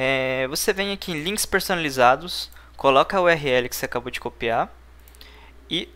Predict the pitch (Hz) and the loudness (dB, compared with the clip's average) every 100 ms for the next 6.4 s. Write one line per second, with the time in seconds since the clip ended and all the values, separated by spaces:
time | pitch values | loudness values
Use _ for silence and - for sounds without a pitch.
0 | - - 151 - - 147 147 - 143 143 | -4 4 4 4 2 4 4 4 2 2
1 | 156 131 107 - - - - - - - | 0 -2 -6 -10 -18 -20 -20 -20 -20 -20
2 | - - - - - - - - - - | -20 -20 -20 -20 -20 -20 -20 -20 -20 -20
3 | - - - - - - - - - - | -20 -20 -20 -20 -20 -20 -20 -20 -20 -20
4 | - - - 127 120 - 135 143 151 147 | -20 -8 0 2 0 -2 -4 -2 -4 -2
5 | 151 139 131 131 165 - 190 175 151 147 | -4 -4 -4 -4 -6 -8 -8 -8 -8 -6
6 | 175 160 113 120 | -4 -4 -6 -10